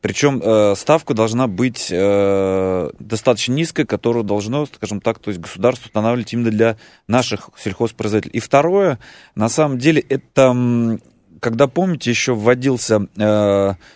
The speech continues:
новый закон, э, о торговле,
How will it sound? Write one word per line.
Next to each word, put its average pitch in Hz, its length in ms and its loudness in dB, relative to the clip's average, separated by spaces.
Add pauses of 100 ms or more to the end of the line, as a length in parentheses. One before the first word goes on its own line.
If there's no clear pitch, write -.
(120)
новый 120 300 0
закон, 123 520 -2
э, 110 40 2 (1600)
о 90 140 -12
торговле, 131 600 2